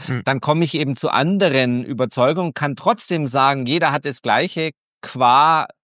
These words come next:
Speaker 2: äh, eben qua, qua dieser Vorstellung,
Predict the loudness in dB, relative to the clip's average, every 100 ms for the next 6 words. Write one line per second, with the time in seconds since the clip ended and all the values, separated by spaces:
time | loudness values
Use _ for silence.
0 | _ _ _ _ _ _ _ _ _ -4
1 | -2 -4 -8 -18 -16 -2 -2 -2 -10 -2
2 | 0 2 0 -2 -2 0 2 0 -2 -2
3 | 0 -4 -6